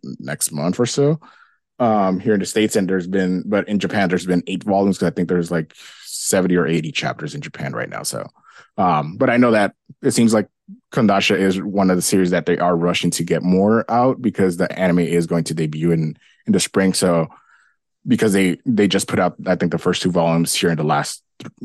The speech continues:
uh, three months. So, it, it, and in the typical Kodansha form-, uh, format, whenever the anime is coming out, they usually kind of rush the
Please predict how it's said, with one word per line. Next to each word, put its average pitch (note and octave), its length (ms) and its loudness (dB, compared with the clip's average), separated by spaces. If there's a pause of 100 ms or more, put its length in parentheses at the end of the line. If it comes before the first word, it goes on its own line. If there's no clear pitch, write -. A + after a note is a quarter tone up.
uh, F2 220 2
three E2 220 -2
months. D2+ 300 -2
So, E2+ 400 0 (340)
it, A2+ 120 2
it, G2+ 340 -2
and G#2+ 300 2
in F#2 260 0
the E2+ 80 -2
typical G2 360 0
Kodansha F#2+ 560 2
form-, G2+ 360 0 (380)
uh, F#2+ 420 2 (360)
format, A#2+ 320 4
whenever G2 280 2
the F2+ 120 0
anime A2 220 2
is A2 100 2
coming A2+ 220 4
out, G#2+ 140 2
they F#2 80 2
usually F2 360 2
kind F2 220 -2
of E2 60 -2
rush F2 340 -2
the D#2+ 340 -2